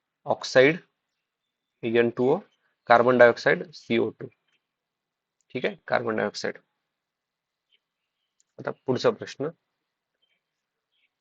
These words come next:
आता बघा, अ, ओके, जोड्या लावा, लीच, ऑक्टोपस, डॉगफिश,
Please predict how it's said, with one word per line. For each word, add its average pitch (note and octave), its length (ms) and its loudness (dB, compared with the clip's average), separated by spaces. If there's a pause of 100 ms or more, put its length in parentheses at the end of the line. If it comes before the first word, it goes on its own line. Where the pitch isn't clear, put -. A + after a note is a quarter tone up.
(300)
आता D3+ 160 4
बघा, D3+ 340 4 (180)
अ, A2 400 0 (600)
ओके, B2 160 -14 (1700)
जोड्या C3+ 260 8
लावा, C3 280 6
लीच, C#3 520 2 (240)
ऑक्टोपस, D3+ 680 2
डॉगफिश, B2+ 680 2